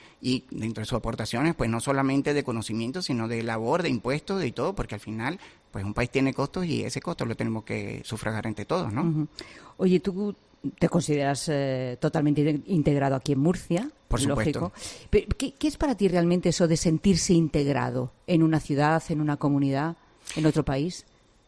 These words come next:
Speaker 1: La verdad, eh, tiene que ver con ese sentimiento de que tienes amigos, ya conoces gente, conoces el sitio, te reconocen a ti, porque la integración no es solamente conocer gente, sino que la gente también te reconozca,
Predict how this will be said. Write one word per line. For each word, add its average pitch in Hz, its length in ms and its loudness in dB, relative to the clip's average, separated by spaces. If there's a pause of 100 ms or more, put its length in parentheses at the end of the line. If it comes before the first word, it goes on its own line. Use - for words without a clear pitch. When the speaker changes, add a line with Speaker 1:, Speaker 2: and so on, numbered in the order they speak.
(540)
Speaker 1:
La 156 140 2
verdad, 165 200 6
eh, 165 320 0
tiene 175 280 2
que 202 100 2
ver 190 220 2
con 196 180 2
ese 170 160 0
sentimiento 151 640 2
de 185 120 2
que 131 80 -2
tienes 139 300 0
amigos, 175 520 2
ya 131 200 2
conoces 135 460 -2
gente, 160 420 0
conoces 123 480 -4
el 113 100 -4
sitio, 165 560 -2 (120)
te 160 160 8
reconocen 139 760 0
a 113 80 -4
ti, 170 180 -2
porque 120 260 -4
la 127 80 0
integración 135 540 0
no 180 80 0
es 165 60 -2
solamente 160 460 2
conocer 127 400 -2
gente, 165 300 -2
sino 139 240 0
que 131 100 -4
la 117 120 -2
gente 127 240 -4
también 131 260 0
te 123 80 -2
reconozca, 120 640 -2